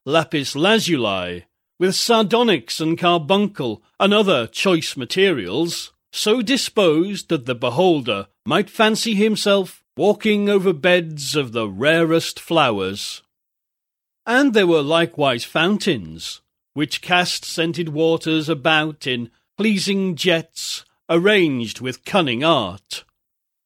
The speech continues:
Outshining all the others was the palace of the kings of Manar and of the lands adjacent.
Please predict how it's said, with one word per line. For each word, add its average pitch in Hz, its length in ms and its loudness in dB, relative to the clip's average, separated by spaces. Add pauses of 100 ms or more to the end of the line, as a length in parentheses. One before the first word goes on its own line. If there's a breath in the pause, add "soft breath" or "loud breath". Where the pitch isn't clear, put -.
(300)
Outshining 208 600 0
all 165 200 2
the 139 140 -4
others 135 600 -4 (420)
was 170 360 0
the 151 120 -4
palace 185 600 0
of 151 140 -2
the 170 80 -2
kings 165 520 0
of 151 140 -2
Manar 123 800 0 (160)
and 175 540 0
of 135 180 -6
the 131 100 -2
lands 117 640 0
adjacent. 123 880 -2